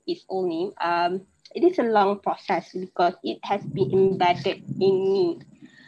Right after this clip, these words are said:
Uh, like I mentioned before, uh, people with P T D, they did not feel they have mental illnesses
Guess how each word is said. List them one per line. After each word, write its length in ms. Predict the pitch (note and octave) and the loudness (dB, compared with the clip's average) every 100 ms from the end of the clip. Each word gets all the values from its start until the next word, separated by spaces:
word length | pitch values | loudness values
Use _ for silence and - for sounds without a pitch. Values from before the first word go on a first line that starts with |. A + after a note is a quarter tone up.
| _ - | _ -2
Uh, 960 | F#3 F3+ F3+ F3+ F#3 F#3 F3+ F3+ F3 - | 0 0 0 2 2 0 0 -2 -4 -2
like 240 | F#3+ - | 0 0
I 80 | A#3+ | 0
mentioned 540 | C#4+ C4 B3+ A#3+ A#3 G#3 | -2 -4 -4 -6 -4 -2
before, 720 | G3+ - G3+ F3 E3+ F#3+ D#4+ _ _ _ _ _ _ _ G3 | -4 0 2 4 4 2 -4 _ _ _ _ _ _ _ -4
uh, 400 | F#3+ F#3 F#3 - _ - | 0 0 -4 -8 _ -18
people 560 | - B3+ D4+ D4+ D4 D4 | -12 0 6 8 8 4
with 240 | A#3+ - | 0 -10
P 80 | G3+ - | -12 -14
T 160 | G#3+ G3+ | -12 -10
D, 80 | G#3+ A3 G#3+ G3+ | -10 -10 -10 -6
they 160 | G3+ G#3 | -4 -4
did 240 | G3 G#3 | -2 -2
not 160 | A#3 - - - | -2 -6 -12 -8
feel 320 | G#3+ G3 G#3+ | -2 0 0
they 240 | G#3 G#3 | 2 2
have 400 | G#3 - F3+ G3+ | 0 -2 0 0
mental 480 | G#3 F#3+ G3 A3+ G#3+ | -4 -6 -6 -6 -6
illnesses 880 | B3 B3+ C#4 - D#4 G#4+ - - | -4 -6 -8 -2 -2 -2 -14 -20